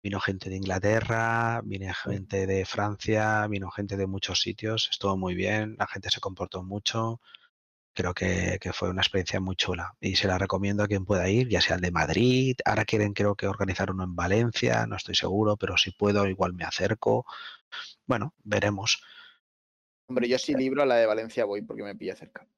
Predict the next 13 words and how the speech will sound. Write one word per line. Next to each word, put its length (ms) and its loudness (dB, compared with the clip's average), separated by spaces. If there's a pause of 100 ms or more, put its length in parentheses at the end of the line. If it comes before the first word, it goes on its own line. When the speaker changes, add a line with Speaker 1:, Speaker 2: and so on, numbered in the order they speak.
(120)
Speaker 3:
<laughs> 280 0
Speaker 1:
Claro. 260 2 (1400)
Y 100 6
el 120 4
tema 240 4
es 100 2
que, 560 4
bueno, 240 0
esto 360 4
irá 200 6
a 40 0
más 400 2
también. 360 0